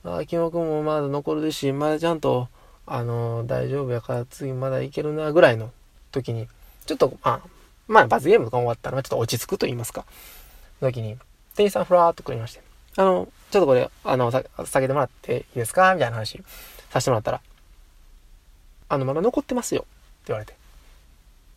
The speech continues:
「え、え？え？」って。えー、僕がね、グッてなって、「えー！」ってなったやつなんで、あれ。もう、グッてなって、うおー、もう何回もやったんで、もう、いや、これ、いや、何言ってるんですかと。「いや、もう結構しんどかっ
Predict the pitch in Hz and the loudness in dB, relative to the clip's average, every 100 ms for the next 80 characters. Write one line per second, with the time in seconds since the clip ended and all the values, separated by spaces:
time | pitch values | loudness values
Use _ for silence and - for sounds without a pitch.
0 | - _ - - - 160 185 - - _ | -20 _ -20 -12 -6 -4 -4 -6 -12 _
1 | - - 170 - - - _ _ - - | -12 -8 -8 -8 -18 -18 _ _ -20 -20
2 | - - - - - - 135 113 110 117 | -20 -20 -20 -20 -20 -2 2 2 2 0
3 | 143 370 - - 196 - - 202 139 - | -2 -8 -20 -18 -8 -8 -8 -10 -14 -14
4 | - - - 170 - 190 139 131 123 113 | -10 4 6 6 4 0 2 2 2 0
5 | 110 110 107 - _ _ - - - 127 | -2 -4 -6 -16 _ _ -20 -12 -2 0
6 | 117 117 - - - - - 320 254 165 | 0 -2 -8 -6 -8 -8 -4 2 4 4
7 | 135 151 196 233 131 - 113 113 160 151 | 4 2 2 4 2 0 -6 -6 -2 0
8 | 143 151 135 123 - 185 165 185 - - | 2 2 2 -2 -2 -2 -2 -16 -20 -6
9 | 131 131 240 247 131 - - _ _ - | -2 0 0 -2 -6 -14 -20 _ _ -20
10 | - - - - - - _ _ - 135 | -20 -20 -20 -20 -20 -20 _ _ 0 0
11 | 117 - - 135 - - - - - 123 | -2 -10 -10 -10 -10 -16 -12 -4 -2 0
12 | 127 | -2